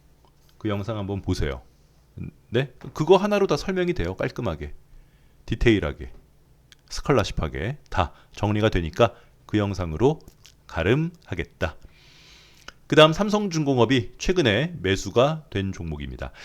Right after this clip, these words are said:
삼성중공업의 목표는 일단 이천십오 년도 음봉의 시가까지는 간다. 일봉으로 보면 어떤 모양이에요? 딱 보는 순간. 그쵸? 네.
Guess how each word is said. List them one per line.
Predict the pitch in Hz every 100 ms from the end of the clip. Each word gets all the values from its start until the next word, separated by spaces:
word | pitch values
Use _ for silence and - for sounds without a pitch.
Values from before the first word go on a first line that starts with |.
| -
삼성중공업의 | - 160 170 156 135 120 107 101 104
목표는 | 90 - - 104 135
일단 | 113 113 104 85 80
이천십오 | 123 147 143 170 175
년도 | 120 87 82 135 185 - 98
음봉의 | 101 92 90 120 175 170
시가까지는 | - - 151 - 95 92 127 160
간다. | 156 69 64 62 - - _ _ _ _ _ _ _ _ - - _ _ _ - - _ _ _ _ _ _ _ _ _ - - -
일봉으로 | 117 131 143 131 123
보면 | 110 123 98 65 - _ _ - _ _
어떤 | 107 185
모양이에요? | 175 113 82 73 123
딱 | 143 -
보는 | 107 104
순간. | 98 82 73 - - - - - - - - - - - _ -
그쵸? | - 123 - 170 85 73
네. | 95 85 76